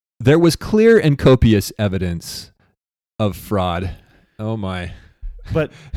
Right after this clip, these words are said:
Speaker 1: <laughs> Mac
Speaker 2: uh,
Speaker 1: Country.
Speaker 2: yeah, I just showed him the picture.
Speaker 1: <laughs>
Speaker 2: We will, we will put that on the website. But, but the point is that this threat of domestic terrorism, which Joe Biden addressed, spent significant time in his inaugural address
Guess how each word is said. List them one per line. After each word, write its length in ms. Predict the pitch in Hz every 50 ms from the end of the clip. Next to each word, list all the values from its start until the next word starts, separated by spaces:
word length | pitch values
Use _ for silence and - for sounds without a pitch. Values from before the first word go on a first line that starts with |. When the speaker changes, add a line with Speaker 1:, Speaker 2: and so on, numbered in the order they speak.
| - -
Speaker 1:
<laughs> 340 | - - - - 170 - -
Mac 380 | 151 107 - - - - - -
Speaker 2:
uh, 60 | - - - - -
Speaker 1:
Country. 280 | 180 156 - - 107
Speaker 2:
yeah, 60 | 95 98
I 40 |
just 200 | 95 98 107 - -
showed 140 | 120 - -
him 100 | 104 104
the 120 | 214 -
picture. 320 | - 127 117 453 - 117 - -
Speaker 1:
<laughs> 40 | 453 - _ -
Speaker 2:
We 220 | 117 131 143 147
will, 240 | 139 143 135 131 131
we 160 | - 147 143
will 160 | 135 131 127
put 180 | - - 143 -
that 140 | - 127 120
on 80 | 113 110
the 60 | 110
website. 560 | 107 113 113 110 104 - - 107 101 101 - - - -
But, 220 | 120 156 151 143 - - - - - - _ - _ - - - - -
but 160 | 170 170 165
the 80 | 170 151
point 340 | - - 185 202 208 202 190
is 200 | 160 143 127 117
that 300 | 139 135 117 - _ _ -
this 400 | 107 107 117 135 127 - - - _ _
threat 640 | - 135 135 156 156 139 120 107 104 - _ - - _ _ _
of 320 | - 117 110 107 95 98
domestic 540 | 107 113 110 120 123 127 - - 120 - _
terrorism, 680 | - - 120 113 113 101 95 92 90 80 76 80 90 95 _ _ _
which 260 | - 123 127 - - _ _ 113 _
Joe 300 | - 107 131 143 156 160
Biden 560 | 139 143 135 131 131 131 123 127 117 110 - _ _ _ _ _ _
addressed, 720 | - 117 107 98 101 104 117 120 110 107 104 - - _
spent 260 | - - - 120 107 -
significant 640 | - 117 98 101 123 131 139 185 110 127 104 -
time 400 | _ - 113 110 110 110 110 101 -
in 180 | 110 117 110
his 300 | 107 104 117 110 101 - _ -
inaugural 800 | 113 107 107 107 110 123 139 147 127 117 113 104 101 95 90 -
address 640 | - 95 78 - 87 78 69 69 95 - _ _